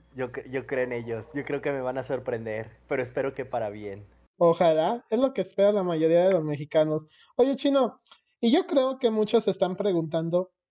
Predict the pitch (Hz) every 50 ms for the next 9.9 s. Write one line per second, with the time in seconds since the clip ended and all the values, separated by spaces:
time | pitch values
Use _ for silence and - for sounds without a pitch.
0 | _ _ _ - 180 180 - 190 180 190 196 214 220 208 - 226 214 208 196 180
1 | 165 170 160 - 185 185 190 190 185 170 156 156 151 156 170 180 175 175 175 180
2 | 175 180 180 - - 156 143 - - 156 - 190 185 180 170 - 185 180 - -
3 | 170 160 156 _ - 190 196 190 - 160 147 147 143 - 147 143 143 156 156 156
4 | 156 165 170 185 196 202 - _ - - 170 160 165 185 190 202 202 202 196 185
5 | - 208 202 196 _ _ _ _ _ _ _ _ _ _ - 170 160 170 165 -
6 | - 185 180 175 170 165 170 _ _ _ _ - 202 214 240 254 240 - - -
7 | 185 180 185 180 - 175 165 - - 185 175 175 175 170 170 170 170 170 165 165
8 | 165 165 160 160 160 170 - - 196 202 208 202 180 165 - 180 170 175 180 196
9 | 202 - 185 175 - 185 180 185 190 190 185 175 165 156 151 147 143